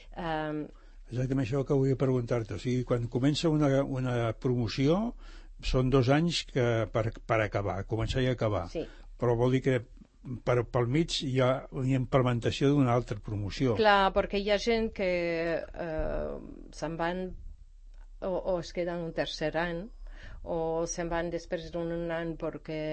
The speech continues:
Speaker 1: pot ser que hagi trobat una feina abans o que vulgui fer una altra cosa. Això és,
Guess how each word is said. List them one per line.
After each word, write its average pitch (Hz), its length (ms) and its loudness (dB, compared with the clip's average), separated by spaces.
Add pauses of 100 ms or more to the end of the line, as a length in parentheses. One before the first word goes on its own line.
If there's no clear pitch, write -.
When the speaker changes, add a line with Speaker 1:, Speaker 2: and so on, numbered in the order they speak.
Speaker 1:
pot - 200 -12
ser 151 220 -8
que 151 280 -6
hagi 151 280 -6 (280)
trobat 165 440 -4
una 151 160 -6
feina 147 420 -8
abans 151 440 -4
o 156 240 -8
que 147 200 -8 (920)
vulgui 151 320 -10
fer - 200 -8
una 143 200 -4
altra 139 260 -6
cosa. 214 380 -6
Això - 260 -12
és, 165 140 -10